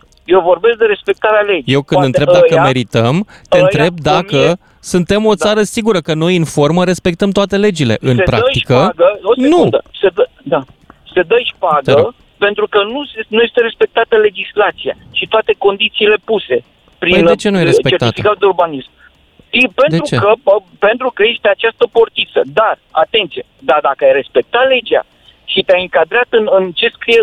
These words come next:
Speaker 1: în, în, um, ăsta, certificatul de urbanism, primarul este obligat. Dacă nu-ți dă în treizeci de zile, te apuci de construcție. Iar primăria n-are voie să te amendeze.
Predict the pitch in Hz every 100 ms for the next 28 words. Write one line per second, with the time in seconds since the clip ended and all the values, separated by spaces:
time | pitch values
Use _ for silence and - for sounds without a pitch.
0 | 202 196 190 185 185 180 170 156 151 139
1 | 143 175 - 165 151 160 175 160 - 208
2 | 233 247 226 202 165 196 - _ _ -
3 | 175 190 202 202 - 202 175 185 190 143
4 | _ _ 175 165 180 233 247 226 214 208
5 | 208 185 185 143 202 - 196 208 208 196
6 | 190 180 185 - 123 - - - 170 185
7 | 180 185 190 208 214 214 208 190 190 190
8 | 180 170 170 139 120